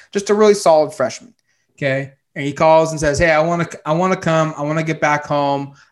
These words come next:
I wanna play for you. I should have committed here in the first place." And you take his commitment. And, you know, he's,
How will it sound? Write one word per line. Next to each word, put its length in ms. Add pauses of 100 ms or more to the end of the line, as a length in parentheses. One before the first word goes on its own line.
I 40
wanna 200
play 160
for 160
you. 220
I 60
should 200
have 100
committed 280
here 160
in 80
the 40
first 360
place." 520 (360)
And 100
you 60
take 260
his 160
commitment. 540 (380)
And, 560
you 120
know, 240
he's, 220